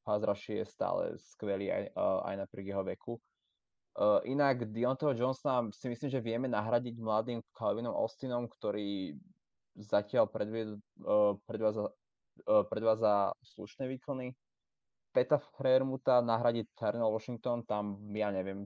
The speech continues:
čo od neho čakať, pretože on tých targetov mal strašne málo túto sezónu. Eh, v podstate proti Texans mal asi, sa mi zdá, že svoj prvý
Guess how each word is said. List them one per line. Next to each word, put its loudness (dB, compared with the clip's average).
čo -4
od -2
neho -6
čakať, -4
pretože -6
on 0
tých -10
targetov -2
mal 0
strašne -6
málo 0
túto -10
sezónu. -4
Eh, 0
v -20
podstate -2
proti -6
Texans -4
mal 0
asi, -6
sa -4
mi -4
zdá, -2
že -4
svoj -2
prvý -4